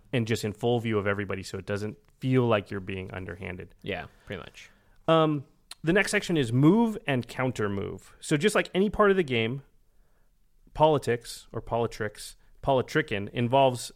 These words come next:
Speaker 1: uh, knowing how to counteract the political tactics that your opponents are employing. So it's not just like, "What am I doing?" It's also being aware of politics to the points where you're like, "Oh, he's trying to do that.
Speaker 2: Yeah.
Speaker 1: And here's how I can counter it." So let's take, like, a very common scenario.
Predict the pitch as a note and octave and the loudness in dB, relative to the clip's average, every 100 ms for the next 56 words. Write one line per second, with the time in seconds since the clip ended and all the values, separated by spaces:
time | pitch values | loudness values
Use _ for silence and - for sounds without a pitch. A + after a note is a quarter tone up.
0 | A#2+ A2+ G#2 - - B2+ C#3 F3 F3 D3+ | 2 2 2 -4 -12 0 6 6 6 2
1 | D#3 - C#3 - C3+ D3 B2+ A#2 A2+ - | 0 0 -4 -4 -2 -2 0 0 0 -2
2 | - _ _ _ _ B2+ B2 B2 B2+ A#2 | -20 _ _ _ _ 0 0 2 0 0
3 | A#2+ A#2+ - G#2 - A#2+ - A2 G#2+ G2 | 0 -2 0 -2 -4 -12 -8 -6 -4 -6
4 | - A2+ A2 G#2 - G2 G2 - A2+ A2 | -4 -4 -4 -6 -4 -4 -4 -6 -6 -4
5 | F#2+ F#2+ A#2 A#2 - F#3+ G3 G#3 F3+ A#2+ | -6 -2 0 0 0 -2 0 0 -2 -4
6 | A2 C3 B2+ B2 C#3 F3 F#3+ C#3+ E3+ F#3 | 0 2 2 0 0 -2 -4 -2 0 0
7 | F3 D3+ A#2+ C3 C3 - B2 A#2 A#2+ - | 0 0 2 4 4 2 -2 -2 -6 -6
8 | A2+ - B2 - A#2 A2 - C#3+ C#3+ F3+ | -8 -2 -4 -2 -4 -2 -2 -2 0 -2
9 | - D3+ B2 G#2 G#2+ A#2 - - G2+ F#2 | -4 -4 -2 -2 0 0 -2 -10 -8 -8
10 | - - - G#2+ C3 B2 A#2+ G#2 G2 G2 | -10 -12 -6 0 2 4 4 2 0 -10
11 | - G2+ F#2+ - D3+ C3 - - - _ | -6 -4 -4 -4 0 0 -2 -20 -20 _
12 | _ D#3+ D#3+ G#3 F#3+ C#3+ C#3+ B2+ A#2 B2+ | _ 0 4 4 2 0 0 0 2 2
13 | B2+ - A#2+ A2+ A2 - G2+ F#2 - - | 2 0 0 0 -2 -4 -6 -6 -8 -16